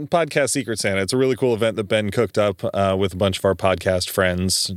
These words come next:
to, uh, to just do a switcheroo and have some fun. And I, I think it's gonna be something real special. You, um, if you're, if you're returning listeners, you heard the, um, commercial for it in, uh, in the last episode, and that was the first time I'd heard it all fully produced and finished and everything. And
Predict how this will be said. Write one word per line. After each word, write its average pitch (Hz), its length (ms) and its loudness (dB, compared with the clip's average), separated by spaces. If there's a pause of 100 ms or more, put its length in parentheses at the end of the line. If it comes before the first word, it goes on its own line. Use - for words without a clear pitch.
(100)
to, 92 280 2
uh, 92 240 2
to 92 180 -2
just 95 200 -4
do 107 120 2
a - 20 2
switcheroo 127 460 0
and 110 80 0
have 110 160 0
some 127 160 -2
fun. 131 400 0
And 104 200 2
I, 104 320 2
I - 40 0
think 107 160 -2
it's 98 140 -2
gonna 107 140 0
be 104 140 0
something 95 380 -2
real 113 280 2
special. 92 460 -2
You, 101 240 0 (440)
um, 104 200 2
if 98 140 0
you're, 117 200 4
if 107 200 0
you're 120 140 2
returning 143 380 0
listeners, 139 440 0
you 107 120 -2
heard 120 260 0
the, 110 220 2
um, 98 560 -2 (380)
commercial 123 460 2
for 95 280 2
it 87 160 -4
in, 95 460 0
uh, 95 280 2
in 107 100 0
the 101 80 2
last 101 280 0
episode, 104 460 0 (320)
and 127 80 -2
that 170 40 4
was 170 120 2
the 147 80 2
first 151 240 0
time 127 260 0
I'd 120 300 0
heard 107 260 0
it 98 220 -4
all 107 420 0
fully 120 340 0
produced 113 440 -2
and 98 160 -4
finished 123 400 -2
and 98 80 -2
everything. 92 340 0
And 101 300 -2